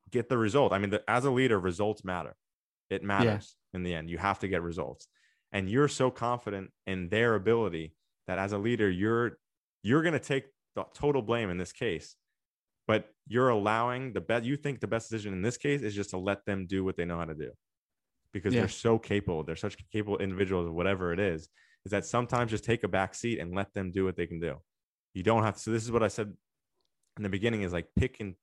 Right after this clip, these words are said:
Speaker 1: choose your time to speak and
Speaker 2: Mm-hmm.
Speaker 1: offer advice or ideas, because
Speaker 2: Mm-hmm.
Speaker 1: it's not always the case because you're in a, a, um, at a point of leadership that you always have to make the decisions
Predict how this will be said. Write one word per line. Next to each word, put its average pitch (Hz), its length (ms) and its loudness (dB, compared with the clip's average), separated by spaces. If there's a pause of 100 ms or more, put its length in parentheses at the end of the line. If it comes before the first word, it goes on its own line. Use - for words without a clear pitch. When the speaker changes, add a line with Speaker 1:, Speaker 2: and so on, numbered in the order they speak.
Speaker 1:
choose 113 360 -2
your 90 100 -2
time 92 340 -4
to - 100 -14
speak - 380 -10 (720)
and 87 100 0
Speaker 2:
Mm-hmm. 117 100 4
Speaker 1:
offer 95 320 4
advice 90 420 -2
or 85 140 -4
ideas, 82 500 -6 (300)
because 127 140 6
Speaker 2:
Mm-hmm. 113 100 4
Speaker 1:
it's 104 100 -4
not 107 260 4
always 110 240 4
the 92 60 -6
case 110 360 -2
because 101 420 0
you're 98 200 2
in 98 260 -4
a, 85 480 -2 (580)
a, 90 40 2
um, 80 420 0 (320)
at 87 100 4
a 85 60 2
point 110 320 4
of 90 100 -4
leadership 104 500 -4
that 82 140 -4 (100)
you 104 240 0
always 98 380 2
have 90 140 -4
to 87 80 -12
make 87 200 -6
the 85 80 -16
decisions 82 640 -8